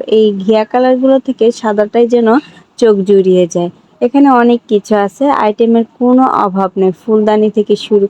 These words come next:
করে everything, জগ আছে, গ্লাস আছে, ঝুড়ি আছে, সুন্দর সুন্দর বক্স আছে, তারপর আছে হচ্ছে বিছনা ঝাড়ু, বিছ-, প্লাস্টিকের বিছনা ঝাড়ু, ওটাও নিবে মাত্র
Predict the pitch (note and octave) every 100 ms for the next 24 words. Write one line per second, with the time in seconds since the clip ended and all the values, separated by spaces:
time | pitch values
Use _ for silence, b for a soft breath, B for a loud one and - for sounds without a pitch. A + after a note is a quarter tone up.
0 | - G3+ - - G3+ F#3+ G#3 A3 - G3+
1 | F3+ F3 - B B B - G#3 G3 A3
2 | G#3 G3+ F#3+ - G3 F#3+ F#3+ F#3+ G3 G3
3 | G3 F#3 - F#3+ F#3 F3 G#3 A3+ A3+ G3+
4 | G3+ F#3+ G3 F#3+ - G3+ F#3+ F#3 F#3 G#3
5 | A3 - G3+ F#3 - G3 F#3+ F#3+ B B
6 | B - A3+ - A3+ G#3+ G3+ G#3+ G#3 G3+
7 | - G#3+ G3 A3 - A#3+ A3 G#3+ G3 F#3+
8 | F#3 G3+ G#3 A#3 G#3+ G#3 - A3+ A3+ A3
9 | G#3 A3+ G#3+ A#3 C4 - G#3+ A3+ A#3 A#3+
10 | A#3 B3+ A3+ G3+ A#3